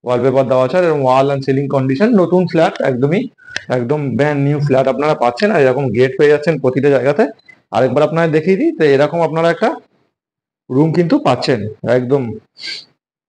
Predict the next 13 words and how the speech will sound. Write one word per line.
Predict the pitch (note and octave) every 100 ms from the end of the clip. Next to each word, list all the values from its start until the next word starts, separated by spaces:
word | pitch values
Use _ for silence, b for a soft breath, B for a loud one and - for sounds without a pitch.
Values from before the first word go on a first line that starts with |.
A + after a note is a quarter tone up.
| - G2+
খুব | D#3 C#3+
সুন্দর | D3 C#3 D3
room | C3+ C3+
পেয়ে | D3
যাচ্ছেন | D3 C#3+ D#3
দোকানে, | C#3+ E3+
খুব | E3+ D#3
সুন্দর | D3+ D#3
ফ্ল্যাটও | D#3+ C3+ B2+ C#3
পেয়ে | C3
যাচ্ছেন | B2 - G#2+
আপনারা। | G2+ G#2 G2+ - _ _ _ _ _ _ _
তো | -